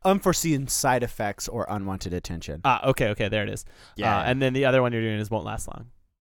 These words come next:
Speaker 1: Yeah.
Speaker 2: Cool. I like that a lot. I think for the won't last long, uh, I'm, I'm gonna fucking make a clock, dude.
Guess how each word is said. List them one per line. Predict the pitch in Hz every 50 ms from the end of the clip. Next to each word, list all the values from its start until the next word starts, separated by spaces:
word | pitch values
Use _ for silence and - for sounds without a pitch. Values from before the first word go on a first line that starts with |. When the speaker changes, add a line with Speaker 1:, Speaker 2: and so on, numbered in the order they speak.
| _ _ -
Speaker 1:
Yeah. | 139 220 220 151 95 52 - 95 - _ _ _ _ -
Speaker 2:
Cool. | - 202 208 - - - - - -
I | - 113
like | 120 123 127 -
that | 139 123
a | 110
lot. | 104 107 107 107 107 107 107 107 110 107 107 131 170 - - - - - -
I | 131
think | - - - - - - 233 240 240 -
for | - - 220 214
the | 202 214 214 214 208 214 208
won't | 196 202 202 180
last | 185 196 202 - -
long, | 226 240 247 240 233
uh, | - - 120 120 120 120 113 107 -
I'm, | 120 139 160 160 151 -
I'm | 113 123
gonna | 156 160
fucking | - - 147 - - 127
make | 123 120 -
a | 117
clock, | - - 127 117 - - -
dude. | - 110 113